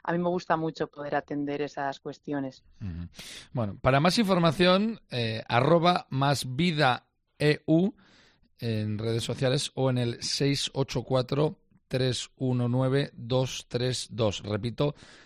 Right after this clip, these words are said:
Speaker 2: en redes sociales, arroba más vida E U, eh, o en el teléfono seis ocho cuatro, tres uno nueve, dos tres dos para acudir a esta, a esta charla interesantísima, Joven Despierta en el Colegio Mayor Belagua.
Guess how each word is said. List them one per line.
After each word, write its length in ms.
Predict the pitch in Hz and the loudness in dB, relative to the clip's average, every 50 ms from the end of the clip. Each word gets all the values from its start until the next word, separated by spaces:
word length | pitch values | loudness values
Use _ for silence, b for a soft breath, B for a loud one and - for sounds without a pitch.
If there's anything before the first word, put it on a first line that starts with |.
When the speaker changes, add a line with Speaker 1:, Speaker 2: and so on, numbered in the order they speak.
| B B | B B
Speaker 2:
en 120 | B - 104 | B -6 -4
redes 220 | 107 117 120 117 | -2 -2 -2 -2
sociales, 440 | - 123 - - 127 120 123 123 - | -2 -2 -2 0 0 0 0 0 0
arroba 360 | 117 107 117 117 120 120 - - | 0 0 0 0 0 0 0 -2
más 400 | 117 117 117 110 110 104 117 113 | -2 -2 0 0 -2 -2 -4 -4
vida 420 | 120 131 123 113 117 107 - - _ - | -2 -2 0 0 0 -2 -2 -4 _ -4
E 240 | - 123 127 123 - - | -2 0 0 0 -2 -2
U, 260 | 139 135 127 120 - b b b b b b b b b b b b b _ _ - | -2 0 0 -2 -2 b b b b b b b b b b b b b _ _ -6
eh, 400 | 117 107 104 101 101 98 101 - - | -4 -2 -2 -2 -2 -2 -4 -4 -2
o 120 | 117 113 | 0 0
en 80 | 113 117 | 2 0
el 120 | 117 110 | 0 -2
teléfono 340 | - 123 117 117 120 127 123 | -2 -4 -4 -2 0 0 -2
seis 380 | 113 - - 120 117 - - - | -2 -2 -2 -2 -2 -4 -4 -4
ocho 280 | - 120 - - 123 113 | -4 -4 -4 -4 -6 -6
cuatro, 580 | - - 123 120 113 - - 135 147 202 - _ _ _ _ | -2 0 0 2 2 0 0 -2 -2 -2 -6 _ _ _ _
tres 340 | - 123 120 117 113 - - | -4 -2 0 0 -2 -4 -4
uno 280 | - 120 120 120 120 | -4 -2 0 0 0
nueve, 400 | 120 123 127 131 127 123 139 - - | 0 2 2 2 2 0 0 -2 -4
dos 320 | 127 120 123 117 110 - | -4 -2 -2 -2 -2 -2
tres 240 | - - 113 110 110 | -4 -4 -4 -2 0
dos 220 | 120 127 135 135 | 2 2 0 0
para 180 | - 113 110 107 | 0 0 0 0
acudir 300 | 101 - 113 110 107 113 | -2 -2 -4 -4 -2 -2
a 40 | 110 | -2
esta, 380 | 107 - - 113 110 107 107 - b b b b b b b b b _ | -4 -2 -2 0 0 0 -2 -4 b b b b b b b b b _
a 140 | - 101 104 | -8 -6 -6
esta 460 | 107 - - - 113 107 104 104 101 | -6 -6 -6 -4 -4 -2 -2 -4 -4
charla 320 | - - 117 107 117 110 | -2 -2 -2 0 0 -2
interesantísima, 920 | 107 101 - 107 104 98 - 110 104 98 120 117 - - 117 117 117 113 113 | -2 -2 -2 -2 -2 -2 -2 -2 -2 -2 -4 -4 -4 -2 -2 -2 -2 -2 -2
Joven 280 | - 117 107 107 107 | -2 -2 -2 -2 -2
Despierta 440 | 110 104 - - - 107 104 - 110 | -4 -4 -6 -4 -4 -4 -2 -2 -2
en 60 | 107 | -4
el 60 | 107 | -4
Colegio 300 | 104 104 104 101 - 110 | -4 -6 -6 -4 -4 -4
Mayor 420 | 104 101 104 104 104 101 104 101 95 | -2 -2 -2 -2 -2 -2 -4 -4 -4
Belagua. 440 | 95 107 110 117 113 123 151 151 | -2 0 2 2 2 2 2 0